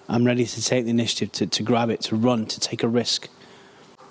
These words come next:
Maybe it's something that, that when you come back from the summer, when the summer's kind of coming to an end and,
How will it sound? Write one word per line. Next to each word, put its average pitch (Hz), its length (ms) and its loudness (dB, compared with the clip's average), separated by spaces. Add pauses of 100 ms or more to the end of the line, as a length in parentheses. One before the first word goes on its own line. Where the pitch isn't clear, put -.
(180)
Maybe 113 240 4
it's - 100 2
something 135 320 2
that, - 220 0
that 127 200 0
when 127 140 6
you 123 80 4
come 139 220 4
back 139 200 2
from 123 200 4
the 117 80 4
summer, 139 320 2
when 117 160 2
the 117 80 0
summer's 139 340 4
kind 127 180 2
of 120 160 0 (120)
coming 135 180 4
to - 80 0
an 127 60 4
end 131 200 4
and, 113 160 2